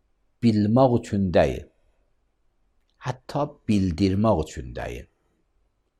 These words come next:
Müəllim vaxtı tələbəsindən imtihan alar, bilmək üçündür. Müəllim istəyir, özü bilsin, bu tələbə nə qədər oxuyubdur. Bildirmək üçündür.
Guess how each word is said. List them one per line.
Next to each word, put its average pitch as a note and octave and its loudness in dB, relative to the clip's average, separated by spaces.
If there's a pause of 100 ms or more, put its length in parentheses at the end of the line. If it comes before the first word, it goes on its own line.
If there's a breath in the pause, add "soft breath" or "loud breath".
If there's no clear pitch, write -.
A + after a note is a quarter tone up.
(580)
Müəllim A#2 2
vaxtı A2+ -2 (100)
tələbəsindən F#2 0
imtihan E2+ -4
alar, F#2+ -4 (1400)
bilmək A#2 6
üçündür. B2+ -2 (1200)
Müəllim F#2+ 0 (340)
istəyir, - -2 (100)
özü G#2 4
bilsin, E2+ -2
bu - -6
tələbə F#2 0
nə G2+ 0
qədər D2+ -2
oxuyubdur. - -8 (1040)
Bildirmək B2+ 6
üçündür. C3 -2